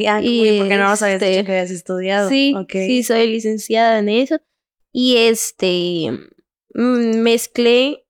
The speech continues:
Speaker 2: el arte con la psicología.
Speaker 1: Wow.
Speaker 2: De hecho, ahí en la escuela llegan niños con ansiedad, niños, o, este, con problemas en las manitas,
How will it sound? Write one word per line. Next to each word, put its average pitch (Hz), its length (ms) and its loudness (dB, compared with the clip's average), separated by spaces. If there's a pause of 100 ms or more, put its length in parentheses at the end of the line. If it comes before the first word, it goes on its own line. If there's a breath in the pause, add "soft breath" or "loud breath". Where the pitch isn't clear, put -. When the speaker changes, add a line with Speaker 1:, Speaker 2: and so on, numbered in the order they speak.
(340)
Speaker 2:
el 208 240 0
arte 202 280 0
con 214 200 0
la 196 100 2
psicología. 196 840 -2 (240)
Speaker 1:
Wow. 190 380 -14
Speaker 2:
De 226 260 2
hecho, 233 280 0
ahí 269 200 2
en 262 100 2
la 269 60 2
escuela 233 340 0
llegan 226 340 0
niños 220 280 -2
con 190 180 -2
ansiedad, 202 880 -2
niños, 196 640 -4
o, 175 160 -2
este, 175 420 -6
con 180 340 -2
problemas 190 560 -2
en 185 100 -4
las 151 180 -4
manitas, 185 640 -8